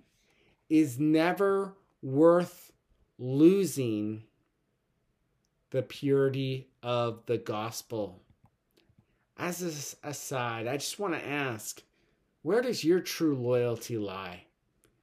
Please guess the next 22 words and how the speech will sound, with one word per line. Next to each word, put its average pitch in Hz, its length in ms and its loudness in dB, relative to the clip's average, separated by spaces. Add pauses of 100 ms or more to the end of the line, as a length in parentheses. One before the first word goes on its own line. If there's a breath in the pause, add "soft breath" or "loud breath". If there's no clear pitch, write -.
(380)
In 151 140 0
your 147 120 2
family, 170 720 -2 (540)
your 131 160 -4
church, 180 480 -4
your 147 100 0
denomination, 170 920 -2
your 127 160 0
friends? 185 560 -6 (340 loud breath)
Those 196 240 2
are 202 140 0
all 208 280 2
good 208 320 4
things 202 460 2
to, 170 260 2 (220 loud breath)
to 185 160 -4
seek 220 380 -8
to 202 100 -4
have 190 300 -2
a 180 40 0
good 196 300 4
reputation, 196 1000 0